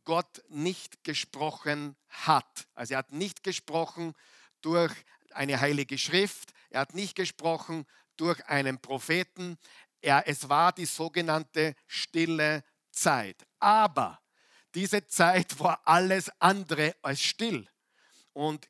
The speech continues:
genau um diese Zeit geht es hier im Daniel Kapitel elf. Übrigens auch die Statue im Kap-, Kapitel zwei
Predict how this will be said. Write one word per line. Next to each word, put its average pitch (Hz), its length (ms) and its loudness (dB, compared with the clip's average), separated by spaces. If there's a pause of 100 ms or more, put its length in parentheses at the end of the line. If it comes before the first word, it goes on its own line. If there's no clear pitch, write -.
genau 170 420 4
um 190 220 -6
diese 190 360 -4
Zeit 165 520 2
geht 220 360 -2
es 147 360 0
hier 190 460 0 (380)
im 180 260 -4
Daniel 185 440 2
Kapitel 190 360 0
elf. 226 240 -2
Übrigens 214 360 -4
auch 185 340 0 (300)
die 196 120 -2
Statue 196 840 2
im 170 140 -4
Kap-, - 280 -2
Kapitel 202 380 0
zwei 233 680 2